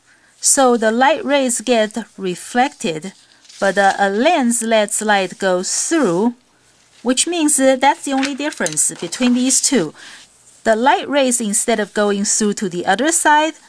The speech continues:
the light rays reflect. Now I have these two diagrams, uh, one above the other, so we can really compare these two. In both diagrams, the object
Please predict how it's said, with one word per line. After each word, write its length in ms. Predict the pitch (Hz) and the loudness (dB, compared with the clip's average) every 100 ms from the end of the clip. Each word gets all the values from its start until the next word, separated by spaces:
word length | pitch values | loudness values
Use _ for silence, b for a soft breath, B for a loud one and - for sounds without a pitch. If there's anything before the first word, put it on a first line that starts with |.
| _ | _
the 120 | 185 | -6
light 300 | 185 214 - | -2 0 0
rays 380 | 220 208 196 - - | -2 0 -2 -4 -8
reflect. 880 | - 175 165 - 302 262 - - - _ _ _ _ _ - - - - _ _ | -12 -10 -10 -6 0 0 -2 -12 -14 _ _ _ _ _ -20 -20 -20 -20 _ _
Now 180 | 240 214 | 2 2
I 80 | 208 | 2
have 260 | 214 180 | 0 -2
these 220 | 180 214 - | -2 -4 -2
two 260 | - 311 | -2 -2
diagrams, 800 | 294 285 269 180 156 151 170 - | 0 2 2 -2 -4 -2 0 0
uh, 200 | 180 180 - _ 226 - | 0 -4 -8 _ -20 -12
one 260 | 196 220 247 | 0 2 2
above 340 | 208 220 180 | 2 0 0
the 140 | 170 160 | -4 -2
other, 400 | 185 240 285 330 b b b | 0 0 0 -4 b b b
so 200 | - 208 | -2 0
we 140 | 190 | 0
can 320 | 196 180 160 | -2 -4 -4
really 320 | 165 214 202 185 | -2 0 0 -4
compare 540 | - 147 - 185 160 | -6 -8 -2 0 0
these 260 | 160 156 - | -2 -2 -2
two. 340 | - 254 151 B B B B B B _ _ _ _ _ _ - | -2 -2 -4 B B B B B B _ _ _ _ _ _ -4
In 140 | 208 | -2
both 340 | - 269 392 | 2 2 2
diagrams, 800 | - 311 294 202 170 165 - - - _ _ | 2 2 2 -2 -2 -2 -2 -4 -10 _ _
the 180 | - 175 - _ _ _ | -8 -6 -8 _ _ _
object 640 | 220 269 285 190 165 170 | 2 2 0 -4 -6 -8